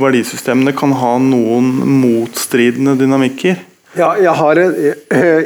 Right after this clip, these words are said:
Speaker 2: i det siste kapitlet hvor jeg da s-, prøver å si litt, hva kan den kristne humanistiske arv bety i dagens debatt?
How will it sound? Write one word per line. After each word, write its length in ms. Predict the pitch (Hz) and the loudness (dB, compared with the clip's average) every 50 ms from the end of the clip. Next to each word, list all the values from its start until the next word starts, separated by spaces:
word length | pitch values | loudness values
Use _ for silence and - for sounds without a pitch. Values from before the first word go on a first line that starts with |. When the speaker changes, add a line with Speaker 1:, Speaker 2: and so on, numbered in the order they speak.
| 165 | 2
Speaker 2:
i 60 | 147 143 | 2 2
det 80 | 175 151 | 2 2
siste 300 | 185 185 160 - - - | 2 2 0 0 -2 -2
kapitlet 400 | 165 160 156 156 143 - - - | -2 0 2 2 0 0 0 0
hvor 160 | 160 160 156 | 0 2 2
jeg 80 | 151 143 | 2 2
da 140 | 147 151 143 | 2 2 0
s-, 140 | 147 - 170 | 0 -2 -4
prøver 380 | 143 - 180 165 139 123 131 151 | -2 0 2 2 4 4 2 2
å 80 | 156 143 | 0 0
si 220 | - - - 143 147 | -2 0 0 2 2
litt, 240 | 143 147 147 147 - - - - - _ _ - | 2 2 0 -2 -6 -18 -20 -20 -20 _ _ -6
hva 380 | 139 131 139 143 147 160 156 156 | -2 0 2 2 2 0 -2 -4
kan 380 | - - - 139 131 135 151 170 160 - 214 147 | -6 -2 0 0 2 2 2 2 0 -2 -2 0
den 160 | 147 156 160 | 2 2 2
kristne 400 | 165 - 190 160 - - - 147 | 0 0 -2 -2 -2 0 0 2
humanistiske 720 | 147 151 147 143 139 123 - - 139 131 123 - - - | 2 4 2 2 0 -2 -2 -2 -4 -4 -4 -2 -4 -2
arv 300 | - 156 131 135 156 156 151 151 | 0 0 2 2 2 0 0 -2
bety 560 | 170 165 165 - 190 190 208 226 175 - - - - - - - - - _ _ _ - 170 | -4 -4 -4 -4 -2 0 0 2 0 -2 -4 -8 -20 -20 -20 -20 -20 -20 _ _ _ 0 2
i 60 | 147 | 2
dagens 400 | 156 147 135 131 131 147 147 147 - | 4 2 2 2 2 2 0 0 -2
debatt? 560 | - 160 151 214 220 - - - - - - | -2 0 0 0 -2 -2 -6 -12 -14 -14 -14